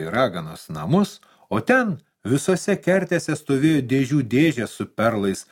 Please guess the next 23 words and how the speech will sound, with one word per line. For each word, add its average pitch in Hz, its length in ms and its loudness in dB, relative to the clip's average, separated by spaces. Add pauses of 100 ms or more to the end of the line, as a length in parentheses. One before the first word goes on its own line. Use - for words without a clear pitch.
(180)
ir 101 140 0
brangakmeniais. 82 1160 -4 (760)
„Šitie 139 420 0
pravers 185 560 0
dar 139 240 0
geriau 180 320 2
negu 117 280 -2
akmenukai,“ 135 720 0 (400)
tarė 92 320 0
Anselis 175 560 0 (300)
ir 214 120 4
prisikimšo 123 800 -2
kišenes, 98 540 -2 (100)
kiek 104 240 0
tik - 160 -6
tilpo. 80 480 -6 (840)
„Aš 110 240 0
irgi 214 280 4
noriu 254 320 4
šiek 170 280 0
tiek 151 240 0
parsinešti 147 680 0
namo,“ 147 460 0